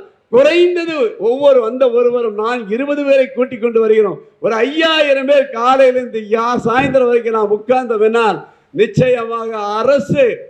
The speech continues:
செவி சாய்க்கும், அரசு அவனை மீது எஃப் ஐ ஆர் போடும், அரசு அவனை கைது செய்யும் இல்லை, எந்த விதமான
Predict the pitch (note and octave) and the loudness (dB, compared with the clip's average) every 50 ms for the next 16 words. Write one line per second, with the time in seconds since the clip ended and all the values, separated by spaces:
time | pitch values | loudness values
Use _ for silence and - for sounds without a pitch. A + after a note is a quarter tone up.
0 | - _ - G3+ A3+ A#3+ G3+ - G#3+ A#3 B3+ B3+ B3 A#3+ A#3+ G3+ - - - _ | -16 _ -2 -2 -2 -2 -2 0 0 2 2 0 0 -2 -4 -4 -6 -8 -18 _
1 | _ _ - F3+ A3+ C4+ D4+ D4+ - - - C#4+ C4+ B3 B3 C4 C4+ C4 B3+ B3 | _ _ -2 0 2 2 2 2 2 0 -2 0 0 0 0 0 0 -2 -2 -2
2 | B3+ C#4 C#4+ D4 D4+ C#4+ C4+ C4 B3 - - C4 C4+ C#4 C4 B3 - - B3+ C4+ | -2 -2 -2 -2 -2 0 0 0 0 2 4 4 4 4 2 0 0 2 2 4
3 | C4+ B3+ - - - - - _ - A#3 C#4+ D4+ E4 E4 - - D4+ C#4 C#4 C4+ | 4 2 0 -4 -12 -20 -12 _ -2 0 0 0 0 -2 -2 -2 -2 -2 -4 -6
4 | C4 - C4+ C4+ D#4+ E4 E4 D4+ - D4 D4 C#4 C#4+ C#4 C4 C4 B3+ B3+ B3 A#3 | -4 -2 0 0 0 0 -2 -2 -2 -2 -2 -4 -6 -6 -4 -2 -2 -2 -2 -2
5 | A#3 A#3 A3 B3 A#3+ A#3+ A3+ A3 G#3 G3+ G3 | -2 -2 -2 0 0 0 0 0 -2 -2 -2